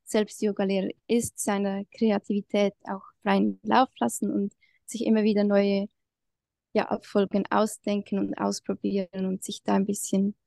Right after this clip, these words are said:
ja, ein bisschen experimentieren auch. Und ich denke, dass das auch,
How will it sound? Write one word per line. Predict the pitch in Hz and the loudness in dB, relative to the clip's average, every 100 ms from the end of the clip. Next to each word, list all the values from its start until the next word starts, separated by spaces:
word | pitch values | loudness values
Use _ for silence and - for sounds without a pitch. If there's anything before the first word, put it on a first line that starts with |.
| _ | _
ja, | - 226 | 2 4
ein | 214 | 2
bisschen | 214 208 208 | 0 -2 -2
experimentieren | - - _ - 196 190 - 208 240 233 | -6 -10 _ 2 2 2 0 2 2 2
auch. | - 208 294 - - _ _ _ _ _ _ _ _ _ _ _ _ _ _ _ _ - | 0 2 2 0 -14 _ _ _ _ _ _ _ _ _ _ _ _ _ _ _ _ 2
Und | 247 240 240 - | 6 6 6 2
ich | - | 0
denke, | 226 247 277 | 2 4 2
dass | 233 - - _ | 0 -2 -12 _
das | - 208 - | 0 0 2
auch, | 214 202 208 | 2 2 0